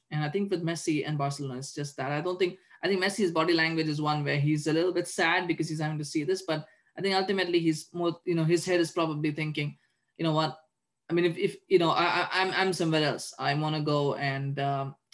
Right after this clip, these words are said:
you know, I, I'm gonna go to Manchester City or P S G or whatever next season. So I don't really care much what happens," right? I mean, you know, at the end of the day, you've gotta look at it as when it's a sticky situation, you need players to step up,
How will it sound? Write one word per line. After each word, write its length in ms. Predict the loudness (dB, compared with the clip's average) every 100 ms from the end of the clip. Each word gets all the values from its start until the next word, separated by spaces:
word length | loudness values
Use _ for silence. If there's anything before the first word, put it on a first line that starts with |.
| -8
you 80 | -2
know, 80 | 0
I, 200 | 0 0
I'm 120 | 0
gonna 160 | 0 2
go 80 | 0
to 60 |
Manchester 360 | 0 -2 -6 -6
City 300 | -2 0 -2
or 60 |
P 180 | 0 0
S 160 | 0 -2
G 100 | -2
or 60 |
whatever 280 | 0 -2 -2
next 200 | -6 -4
season. 260 | -4 -4 -6
So 240 | -6 -6 -8 _ -4
I 60 |
don't 140 | -2 -2
really 120 | -2
care 240 | 0 0
much 240 | 0 -4 -6
what 100 | -6
happens," 460 | -6 -8 -16 -10
right? 200 | -8 -8 -10 _
I 80 | -2
mean, 240 | 0 0 -6 -18 -20 4
you 140 | 6
know, 180 | 6 2
at 100 | 2
the 80 | 4
end 120 | 4
of 80 | 2
the 40 | 4
day, 160 | 6
you've 160 | 6 4
gotta 160 | 4
look 140 | 4 2
at 100 | 4
it 100 | 4
as 200 | 2 0
when 160 | -2
it's 100 | -2
a 80 | -4
sticky 280 | -2 -2 -2
situation, 580 | -4 0 2 2 0 -2
you 80 | -2
need 180 | -2
players 240 | 0 0 -2
to 80 | -8
step 260 | -6 -6
up, 200 | -8 -12